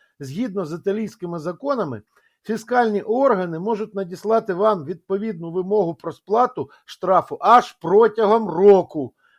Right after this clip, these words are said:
Подібні листи щастя ви бачите на екрані. У разі неможливості встановлення особи, що керувала авто під час порушення П Д Р,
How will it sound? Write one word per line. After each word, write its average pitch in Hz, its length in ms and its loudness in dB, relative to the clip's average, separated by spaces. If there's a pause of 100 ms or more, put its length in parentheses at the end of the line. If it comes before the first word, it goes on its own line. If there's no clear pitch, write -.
Подібні 226 460 -6
листи 190 520 -2
щастя 147 600 -4
ви 151 140 -8
бачите 214 560 -2
на 170 240 -2
екрані. 147 720 -2 (640)
У 156 60 -6
разі 247 320 4
неможливості 196 920 -4
встановлення 233 720 -6
особи, 214 540 -2
що 214 180 -8
керувала 214 600 0
авто 208 440 -2
під 202 240 -10
час 220 220 0
порушення 202 540 -6
П 196 160 -6
Д 185 140 -6
Р, 180 200 -2